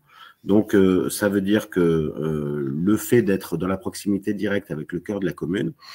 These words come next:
euh, ça permet de faire en sorte d'avoir des projets qui sont dans la maison de retraite, mais ouverts à des personnes âgées qui sont à domicile,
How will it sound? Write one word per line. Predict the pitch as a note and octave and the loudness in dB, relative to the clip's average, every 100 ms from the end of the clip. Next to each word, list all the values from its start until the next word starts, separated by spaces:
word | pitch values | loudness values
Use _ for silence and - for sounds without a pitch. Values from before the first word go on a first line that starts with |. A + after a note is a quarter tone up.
| - - | -20 -10
euh, | F2+ | -6
ça | - E2 | -4 -6
permet | F2+ E2+ A2+ | -2 0 0
de | A2 | -2
faire | - F#2 | -6 -8
en | D#2+ | -8
sorte | - A2+ | -8 -10
d'avoir | F#2+ D2 E2 | -8 -8 -8
des | F2+ | -10
projets | - D2+ D2+ G2+ - - _ | -10 -10 -6 -8 -10 -20 _
qui | - | -10
sont | F2+ - G2 - | -6 -2 -2 -2
dans | E2+ A2+ | -2 0
la | A#2 | 2
maison | G2 F2+ | 2 0
de | |
retraite, | F2 - F#2 - - - | -4 -6 -8 -8 -16 -2
mais | G2 A2 | 6 6
ouverts | G2+ G2+ G2 - - | 8 6 6 2 -8
à | E2 | -6
des | E2+ | -4
personnes | E2+ - E2+ E2 | -6 -6 -4 -4
âgées | E2 D#2+ F2 | -4 -4 -6
qui | - | -8
sont | - | -10
à | C#2+ | -6
domicile, | D2 D#2 - C#3 | -4 -4 -4 -6